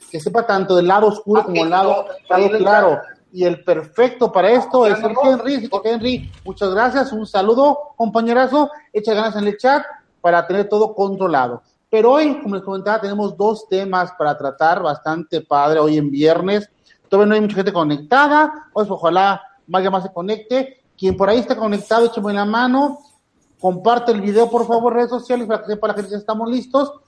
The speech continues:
Y recordándoles que el día de mañana va a estar listo el audio, tanto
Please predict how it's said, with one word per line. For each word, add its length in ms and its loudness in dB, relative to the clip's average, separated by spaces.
Y 80 0
recordándoles 480 2
que 60 -6
el 80 -4
día 80 4
de 100 4
mañana 320 0
va 60 2
a 40 0
estar 160 -2
listo 360 -2
el 120 -2
audio, 520 2
tanto 560 -2